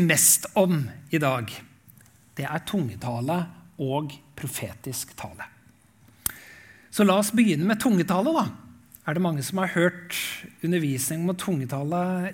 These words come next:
i Misjonssambandet? Ikke jeg heller.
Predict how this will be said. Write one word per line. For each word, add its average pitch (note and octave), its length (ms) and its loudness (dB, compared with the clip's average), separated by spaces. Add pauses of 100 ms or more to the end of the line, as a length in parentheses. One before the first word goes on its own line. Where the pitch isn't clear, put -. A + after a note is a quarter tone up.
i E3 420 0 (1200)
Misjonssambandet? E3+ 720 -4 (3750)
Ikke - 180 -2
jeg C3+ 220 0
heller. C#3 260 -4